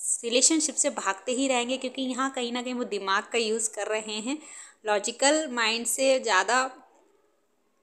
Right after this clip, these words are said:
सोच रहे हैं। हार्ट कह रहा है कि बात कर लो, दिमाग वहाँ पे लगा रहे हैं। जहाँ प्यार होता है, जहाँ प्यार की बात की जाती है, वह दिमाग नहीं लगाना है, वहाँ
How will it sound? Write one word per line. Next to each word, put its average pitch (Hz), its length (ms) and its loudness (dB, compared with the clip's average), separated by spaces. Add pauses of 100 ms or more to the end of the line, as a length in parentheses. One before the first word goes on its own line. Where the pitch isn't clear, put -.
(220)
सोच 262 420 2
रहे 247 280 0
हैं। 254 360 -2
हार्ट 226 360 4 (720)
कह 254 200 2
रहा 269 140 6
है 254 180 2
कि 254 140 -4
बात 202 380 2
कर 214 200 -2
लो, 220 160 -2
दिमाग 208 400 0
वहाँ 208 300 -4
पे 208 80 -2
लगा 190 340 0
रहे 208 120 -4
हैं। 208 200 -10
जहाँ 214 240 -6
प्यार 208 360 -2
होता 208 280 -6
है, 214 260 -8 (380)
जहाँ 226 180 -6
प्यार 220 300 2
की 220 140 -10
बात 196 280 -2
की 214 140 -10
जाती 196 360 -6
है, 220 140 -2
वह 220 160 -4
दिमाग 196 460 -6
नहीं 226 180 -8
लगाना 190 420 -6
है, 190 220 -8
वहाँ 208 300 -8